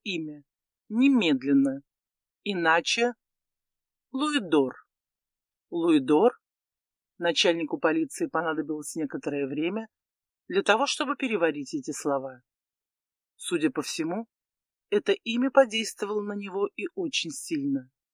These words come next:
Он мгновенно затих.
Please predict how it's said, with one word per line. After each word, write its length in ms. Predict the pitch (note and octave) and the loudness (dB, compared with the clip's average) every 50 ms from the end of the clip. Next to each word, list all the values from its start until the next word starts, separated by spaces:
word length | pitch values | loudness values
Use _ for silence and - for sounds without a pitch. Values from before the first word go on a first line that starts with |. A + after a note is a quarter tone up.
| _ _ _ _ _ _ _ _ _ _ _ _ _ - | _ _ _ _ _ _ _ _ _ _ _ _ _ -2
Он 220 | F#3 F#3 F3+ E3+ | 0 0 0 0
мгновенно 640 | D3 D3+ D#3 D#3+ D#3+ D#3+ F#3 A3 B3+ C4+ C4 C4 B3 | -2 0 0 0 2 4 4 4 4 4 2 0 0
затих. 680 | A3 B3 A#3 - - - - C#3+ - - - - _ | 0 0 0 0 -4 -8 -8 -8 -8 -8 -14 -20 _